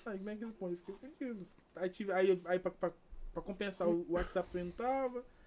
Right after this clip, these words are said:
Facebook não, só o Twitter e o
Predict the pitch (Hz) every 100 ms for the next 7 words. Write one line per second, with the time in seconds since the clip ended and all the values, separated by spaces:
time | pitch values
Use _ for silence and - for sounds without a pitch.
0 | - - 185 180 185 185 196 208 254 269
1 | 247 190 - - 226 226 220 220 233 240
2 | 233 220 220 208 190 170 147